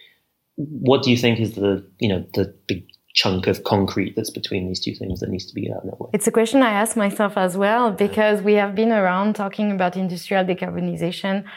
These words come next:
Speaker 2: for at least, I mean, several years. Um, at least at W W F, uh, we worked a lot on industrial decarbonization since two thousand nineteen. We actually gave a recommendation to,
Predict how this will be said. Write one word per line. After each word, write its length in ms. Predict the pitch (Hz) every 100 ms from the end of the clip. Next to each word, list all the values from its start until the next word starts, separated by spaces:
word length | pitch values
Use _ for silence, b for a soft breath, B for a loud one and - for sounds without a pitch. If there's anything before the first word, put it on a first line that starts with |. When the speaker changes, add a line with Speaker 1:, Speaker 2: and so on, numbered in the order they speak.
| B B
Speaker 2:
for 320 | - - 190 190
at 200 | - 190
least, 400 | 202 190 - - -
I 160 | 190
mean, 540 | 185 180 180 180 180 -
several 380 | 185 196 190 185
years. 500 | 196 240 285 277 - B B B -
Um, 600 | 190 185 185 185 185 185
at 180 | 190 220
least 160 | 240 226
at 160 | 185
W 260 | 196 208 202
W 400 | 196 185 190 185
F, 240 | 180 180 - 180
uh, 180 | 180 175 196 -
we 280 | - 180 202
worked 420 | 175 190 208 202
a 60 | 185
lot 200 | 180 185
on 80 | 180
industrial 440 | 175 180 - 175
decarbonization 640 | 175 180 165 170 160 180 175
since 280 | 190 175 -
two 80 |
thousand 380 | 202 180 175 180
nineteen. 560 | 170 175 - 180 175 160 B B B
We 340 | 165 208 202 202
actually 640 | 190 185 - 196 196 190
gave 300 | 170 185 175
a 80 | 202
recommendation 840 | 190 190 180 170 180 - 160 160 160 -
to, 260 | 180 175